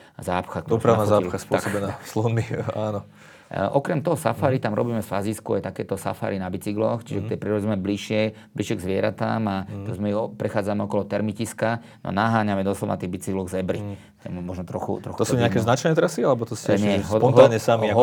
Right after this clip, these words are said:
Speaker 2: ste chceli?
Speaker 1: hociak, ho-, ale máme,
Speaker 2: Áno.
Speaker 1: to je taký národný park, taký maličký,
Speaker 2: Aha.
Speaker 1: kde nie sú teda tigre, ani teda levy,
Speaker 2: Áno, takže je to
Speaker 1: pardon,
Speaker 2: bezpečné.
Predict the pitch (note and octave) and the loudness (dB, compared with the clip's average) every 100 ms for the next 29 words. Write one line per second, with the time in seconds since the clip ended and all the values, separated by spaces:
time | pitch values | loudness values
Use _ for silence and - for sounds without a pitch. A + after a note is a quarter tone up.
0 | C3 A2 A#2 G#2 G#2+ A2 G2+ A2+ A2 A2 | 8 6 4 6 6 4 4 6 6 6
1 | B2+ A#2+ A#2 A2 G#2 G2+ G#2+ G#2+ G2+ G2+ | 6 6 4 0 0 0 2 2 0 -2
2 | G2+ G2 F#2+ F#2 G2 G2+ G#2 G2 - G2+ | -4 -4 -8 -4 -2 -2 -2 -2 -2 -2
3 | A2 G#2+ G2+ G2+ G2 F#2 G#2 G2+ G#2 G2+ | -2 -2 -2 0 0 -2 -2 0 2 2
4 | F#2+ F#2+ F#2+ G2+ G2 G2+ A2 G2 G#2 G#2+ | 2 -2 -4 -2 2 2 2 0 0 0
5 | - G2+ G#2 G2+ - | 0 -2 -2 -6 -8